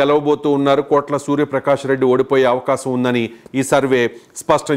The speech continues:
చేస్తోంది. పత్తికొండ తెలుగుదేశం పార్టీది, శ్యాంబాబు గెలవబోతూ ఉన్నారు. కోడుమూరు ఆదిమూలపు సతీష్ గెలవబోతూ ఉన్నారు వైఎస్ఆర్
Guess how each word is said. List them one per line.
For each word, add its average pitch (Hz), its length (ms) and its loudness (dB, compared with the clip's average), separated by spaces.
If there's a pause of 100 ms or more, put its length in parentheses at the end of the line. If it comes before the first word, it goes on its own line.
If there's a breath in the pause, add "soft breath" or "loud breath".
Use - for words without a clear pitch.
చేస్తోంది. 104 400 -2
పత్తికొండ 160 640 0 (680 loud breath)
తెలుగుదేశం 165 460 2
పార్టీది, 117 440 -2
శ్యాంబాబు 156 600 0
గెలవబోతూ 127 520 0
ఉన్నారు. 107 300 -2
కోడుమూరు 165 640 0 (260 loud breath)
ఆదిమూలపు 156 760 0 (300 loud breath)
సతీష్ 180 520 0
గెలవబోతూ 143 460 0
ఉన్నారు 117 260 0
వైఎస్ఆర్ 160 420 0